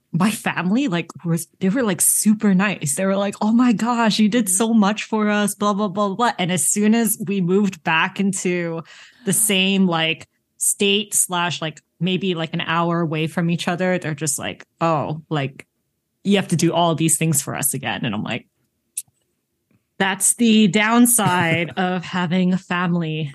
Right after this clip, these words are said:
Speaker 1: nearby," you know? But, um, I think the
Speaker 3: Yeah.
Speaker 1: whole, like, Asian daughter guilt thing was
Speaker 2: Mm-hmm.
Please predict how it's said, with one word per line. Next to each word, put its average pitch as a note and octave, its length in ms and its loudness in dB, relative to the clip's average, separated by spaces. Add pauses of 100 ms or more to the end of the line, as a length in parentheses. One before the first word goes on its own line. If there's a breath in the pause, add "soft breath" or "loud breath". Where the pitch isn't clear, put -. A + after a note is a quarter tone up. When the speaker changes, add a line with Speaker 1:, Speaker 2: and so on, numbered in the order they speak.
Speaker 1:
nearby," C#3+ 920 -4
you E3+ 120 -2
know? E3 480 0
But, D#3 420 -4
um, E3+ 400 -4 (140)
I A3 100 0
think E4+ 240 -6
the G#4+ 160 -2
Speaker 3:
Yeah. B3+ 80 2
Speaker 1:
whole, C4 140 2
like, F#3 260 -4
Asian G3+ 760 0 (120)
daughter E3+ 440 -2
guilt D#3 380 -10 (140)
thing B3+ 300 0
was E3+ 520 -2
Speaker 2:
Mm-hmm. - 40 -16